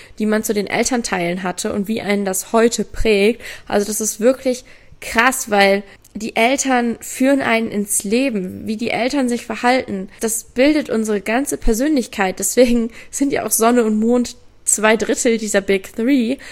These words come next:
weil Mama und Papa einen riesigen Einfluss haben auf unser Selbstbewusstsein, auf unser Innenleben und so weiter.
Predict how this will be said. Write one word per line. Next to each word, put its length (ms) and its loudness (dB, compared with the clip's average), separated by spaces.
weil 160 4
Mama 320 2
und 80 -4
Papa 280 6
einen 200 -4
riesigen 800 0
Einfluss 520 0
haben 220 -4
auf 140 -10
unser 180 -4
Selbstbewusstsein, 720 -2
auf 160 -8
unser 400 -2
Innenleben 840 0
und 180 0
so 120 -2
weiter. 440 -2